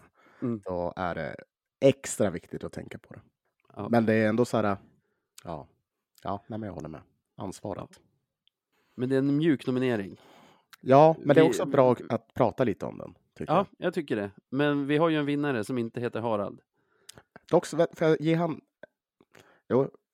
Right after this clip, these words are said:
Speaker 2: det, innan vi avslutar segmentet,
Speaker 1: Ja, ja, ja.
Speaker 2: så måste jag
Speaker 1: Kör med.
Speaker 2: säga om Harald. Jag tycker att det är ganska bra, för att han, han, han verkar ju faktiskt titta på tacklingen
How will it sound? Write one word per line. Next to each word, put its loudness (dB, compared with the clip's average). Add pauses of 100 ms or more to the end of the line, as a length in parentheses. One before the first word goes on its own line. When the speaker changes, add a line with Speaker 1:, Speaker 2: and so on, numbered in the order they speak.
(100)
Speaker 2:
det, 2
innan 4
vi 6
avslutar 2
segmentet, -4
Speaker 1:
Ja, 2
ja, 0
ja. -14 (160)
Speaker 2:
så -8
måste -4
jag 0
Speaker 1:
Kör -2
med. 0
Speaker 2:
säga -6
om 2
Harald. -4
Jag 0
tycker -2
att -4
det -2
är -6
ganska -2
bra, -2 (320)
för -2
att -2
han, -2
han, -8
han -8
verkar 4
ju 6
faktiskt -4
titta -2
på 0
tacklingen -4